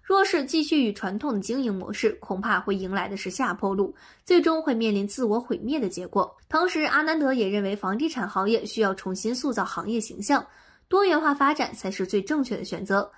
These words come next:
因为从目前的状况来看，短期影响可能是在二至三个月左右；从长期运向来看，或可持续在两年左右，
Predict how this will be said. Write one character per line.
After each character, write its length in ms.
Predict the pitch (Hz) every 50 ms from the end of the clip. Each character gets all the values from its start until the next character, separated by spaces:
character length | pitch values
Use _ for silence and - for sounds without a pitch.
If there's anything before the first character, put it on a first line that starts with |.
| - _ _ _ _ -
因 160 | 359 392 381
为 120 | 370 359
从 140 | 349 349 311
目 160 | 330 359 349
前 140 | 311 269 208
的 80 | 220 240
状 200 | 247 262 247 240
况 140 | 247 220
来 140 | 208 185 160
看， 280 | 185 - 240 202 - - -
短 200 | 302 302 285 269
期 160 | - 359 349
影 140 | 339 302 302
响 200 | - 294 - -
可 140 | - - 208
能 140 | 190 185 190
是 140 | - - 202
在 100 | 208 180
二 220 | - - 240 233
至 120 | 208 - 190
三 260 | - - 208 240 294
个 80 | 311
月 120 | 269 208 190
左 180 | 190 202 180
右； 180 | - 202 214 - - - - - - - _ -
从 180 | - - 339 359
长 220 | 349 330 294 302
期 220 | 302 370 359 349
运 120 | 349 330 285
向 180 | - 269 240
来 160 | 214 190 175 175
看， 220 | - - 220 202
或 160 | - - 320 302
可 160 | 302 - 208
持 220 | 202 - - 190 190
续 220 | - - 240 214
在 160 | 214 196 196
两 180 | 190 175 - 190
年 180 | 185 190 220
左 160 | 254 302 247 208
右， 240 | 208 202 202 202